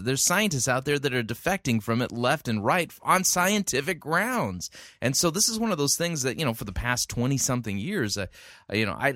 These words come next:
I don't claim to be an expert on it, but, you know, I read just about every book I can get my hand, hands on regarding, uh,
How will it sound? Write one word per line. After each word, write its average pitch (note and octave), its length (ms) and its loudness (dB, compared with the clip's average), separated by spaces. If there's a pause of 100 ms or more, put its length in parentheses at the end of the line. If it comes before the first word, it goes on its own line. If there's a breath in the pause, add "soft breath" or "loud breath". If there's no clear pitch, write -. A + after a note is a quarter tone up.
I D#3+ 60 4
don't D#3 160 0
claim D#3 240 0
to A#2+ 80 0
be G2+ 140 2
an F#2+ 80 2
expert G2+ 340 0
on E2+ 160 -2
it, D3 140 -4
but, D#3 200 -2
you D#3 140 -4
know, D3 60 -6
I C#3+ 100 0
read D#3+ 300 -2
just B2 140 -2
about A#2 180 4
every A2 180 2
book A2+ 220 -2
I A2 80 0
can G#2 100 -2
get G#2 140 0
my F#2+ 100 -2
hand, C#3 420 0 (120)
hands E3 420 0
on F2+ 220 -2
regarding, A#2 600 0
uh, B2 260 0